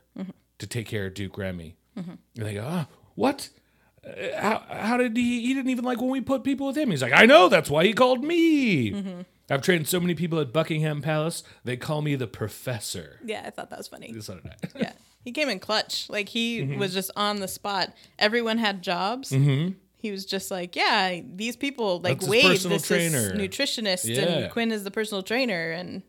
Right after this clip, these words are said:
Speaker 1: yeah, I was like, that, w-, that was really good. And they let him go.
Speaker 2: Totally works. They're part of
Speaker 1: Yeah.
Speaker 2: a Duke Remy's team now.
Speaker 1: Mm-hmm. And Wade looks at, there's an older woman who's
Speaker 2: Mm-hmm.
Speaker 1: like, uh, Danielle's handmaiden kind of
Speaker 2: Mm-hmm.
Speaker 1: person. And she's wearing a really pretty pin.
Speaker 2: Mm-hmm.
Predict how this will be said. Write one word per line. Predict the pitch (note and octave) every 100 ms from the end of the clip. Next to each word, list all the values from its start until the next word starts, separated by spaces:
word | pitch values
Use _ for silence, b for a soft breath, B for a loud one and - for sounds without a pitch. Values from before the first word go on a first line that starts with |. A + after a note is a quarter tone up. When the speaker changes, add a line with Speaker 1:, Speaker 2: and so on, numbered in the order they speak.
| -
Speaker 1:
yeah, | C#4 D4+
I | A#3+
was | A#3+
like, | A#3+
that, | A#3 A3
w-, | G3
that | G3
was | G3 F#3+ G#3
really | G#3 G3+
good. | G#3+ A3
And | G#3 G3
they | G3 G3 - -
let | G3 F#3+
him | G3+ A3 G#3+ -
go. | D#4 E4+ -
Speaker 2:
Totally | B2 C3
works. | D#3 F3 -
They're | B2+
part | B2+ B2+
of | C3
Speaker 1:
Yeah. | B2 B2+
Speaker 2:
a |
Duke | A2 C3 C3+
Remy's | C3+ C#3 C#3+ C3+
team | - D#3+
now. | D#3 F2 E2
Speaker 1:
Mm-hmm. | G#3+ A3 A#3 B B B
And | - A#3+ A#3 A3
Wade | A#3 B3 A#3
looks | A3+ A3 A3
at, | F#3
there's | A3 G#3+
an | A3
older | G3 A3 G#3+ G#3 F#3+ -
woman | G3+ F#3 F#3+ G#3+ A3+ -
who's | C3+ -
Speaker 2:
Mm-hmm. | E3
Speaker 1:
like, | G3+ G3 - -
uh, | F#3 D#3 -
Danielle's | G3 G#3 G3 F3+ F3+
handmaiden | F3+ F3 F#3+ F3+ G3 G3+
kind | - G3+ G3
of | G3
Speaker 2:
Mm-hmm. | D#3+ B2
Speaker 1:
person. | B2 A#2 A#3+ - b b b
And | - G3 F3+ F3+
she's | - G#3+
wearing | G3+ F#3+ F3+
a | F3+
really | F3 E3+ - _ _ _
pretty | F3+ D3+
pin. | - E3 F3+ E4+
Speaker 2:
Mm-hmm. | B2+ B2 G#2+ G#2